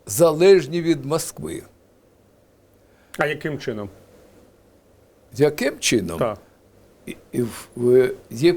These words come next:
Speaker 1: єпископат отримує вказівки від Москви, не обов'язково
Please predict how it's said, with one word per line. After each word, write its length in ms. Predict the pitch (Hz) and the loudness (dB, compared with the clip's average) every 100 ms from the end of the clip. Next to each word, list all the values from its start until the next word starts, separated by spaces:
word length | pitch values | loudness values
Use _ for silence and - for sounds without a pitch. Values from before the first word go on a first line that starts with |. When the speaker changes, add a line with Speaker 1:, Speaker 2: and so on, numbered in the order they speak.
| - | -2
Speaker 1:
єпископат 1000 | 143 175 180 208 202 - 226 185 117 80 - - - _ _ _ _ _ _ - | 0 2 4 0 -2 -2 -4 0 0 -2 -10 -20 -20 _ _ _ _ _ _ -2
отримує 680 | 151 156 190 208 190 170 | -2 2 2 4 4 4
вказівки 1040 | 143 - 170 131 113 226 269 - 117 98 - _ _ _ _ _ _ _ _ | 2 0 0 0 0 -4 -4 -8 -6 -6 -8 _ _ _ _ _ _ _ _
від 340 | 113 156 175 156 | 0 2 2 0
Москви, 720 | 240 - - 151 139 113 - - _ _ _ - | -4 -4 -4 0 0 0 -4 -14 _ _ _ -10
не 180 | 131 175 | 0 4
обов'язково 1300 | 208 185 226 220 220 208 - 196 196 147 135 110 | 4 4 0 2 0 0 0 4 6 6 4 2